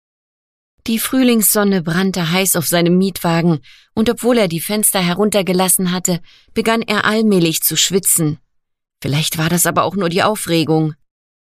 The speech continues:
Er konnte sich nicht daran erinnern, dass er jemals so aufgeregt gewesen war, eine Frau zu treffen. Nicht einmal, als er Trisha Myers gefragt hatte, ob sie mit ihm zum Abschlussball gehen wollte.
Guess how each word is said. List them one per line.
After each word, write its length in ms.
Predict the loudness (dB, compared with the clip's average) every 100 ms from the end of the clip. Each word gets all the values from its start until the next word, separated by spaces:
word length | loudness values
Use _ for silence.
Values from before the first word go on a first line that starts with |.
| _ _ _ -8
Er 140 | -4
konnte 300 | 0 0 0
sich 180 | 0 0
nicht 200 | -2 0
daran 260 | 0 2
erinnern, 500 | 0 0 0 0 0
dass 180 | -2 -2
er 100 | -2
jemals 680 | -2 0 2 2 2 0 -2
so 200 | -2 0
aufgeregt 680 | -2 -4 -6 -4 -4 -6 -4
gewesen 380 | 0 0 0 0
war, 80 |
eine 180 | 0 0
Frau 240 | -2 -6 -4
zu 200 | -6 -4
treffen. 500 | -4 -2 -2 -6 -8 _ _ _ _ _ _ -2
Nicht 220 | 0 0
einmal, 520 | 0 2 2 0 0
als 220 | -2 -2 -2
er 140 | -4
Trisha 380 | -2 0 2 2
Myers 360 | 2 2 0
gefragt 440 | -2 -4 -6 -6 -4
hatte, 260 | -4 -4
ob 120 | -4 -2
sie 120 | 0
mit 160 | 0
ihm 140 | 0 -2
zum 160 | -4
Abschlussball 640 | -6 -4 -2 -2 -2 0 0
gehen 260 | 0 0 2
wollte. 440 | 0 0 -4